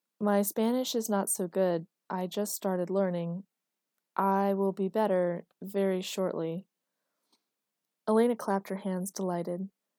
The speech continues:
"Clever Erica, how did you learn so much so fast?" Erica frown-, Erica's frown deepened. "It's not that good yet. I know my syntax is terrible and I don't have much of a vocabulary."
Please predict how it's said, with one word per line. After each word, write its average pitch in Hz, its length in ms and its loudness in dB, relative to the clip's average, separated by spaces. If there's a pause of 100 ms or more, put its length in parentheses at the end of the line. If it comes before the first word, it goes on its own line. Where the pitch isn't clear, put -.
(1040)
"Clever 381 540 2
Erica, 269 520 2
how - 160 -4
did 339 260 -2
you 330 80 4
learn 240 240 0
so 247 220 -4
much 254 240 -4
so - 160 -4
fast?" - 720 -2 (960)
Erica 196 300 0
frown-, 175 400 -6
Erica's 202 300 0
frown 175 260 -6
deepened. 180 460 -6 (760)
"It's - 160 -4
not 302 200 2
that 214 180 4
good 196 180 0
yet. 175 300 0 (100)
I 208 60 0
know 240 160 2
my 233 100 4
syntax 196 560 -4
is - 100 -12
terrible 185 440 -2
and 175 100 -2
I 180 40 -4
don't 208 200 -4
have 185 100 -6
much 180 220 -6
of 170 80 -8
a 170 80 -6
vocabulary." 170 840 -4